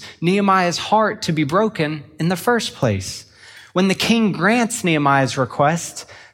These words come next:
he knows that it's only because the good hand of the Lord was upon him. This is no surprise. Proverbs twenty-one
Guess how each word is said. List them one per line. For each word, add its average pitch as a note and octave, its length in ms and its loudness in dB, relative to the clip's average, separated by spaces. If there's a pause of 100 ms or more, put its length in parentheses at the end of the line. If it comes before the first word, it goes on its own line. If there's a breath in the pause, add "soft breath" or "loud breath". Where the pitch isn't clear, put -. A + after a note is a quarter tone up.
(300 loud breath)
he G3 120 4
knows F#3+ 340 2
that F3 140 2
it's E3+ 200 0
only F#3+ 320 0
because D#3+ 360 -2
the C#3+ 100 0
good D#3+ 360 0
hand D3 440 -2
of A#2+ 120 -6
the C3+ 60 -4
Lord A2+ 400 0
was G#2+ 140 -4
upon G#2+ 340 -4
him. G#2 300 -8 (720 loud breath)
This G#3 160 0
is A3+ 100 0
no A3+ 140 2
surprise. G3 640 0
Proverbs F#3 480 0
twenty-one F#3+ 680 0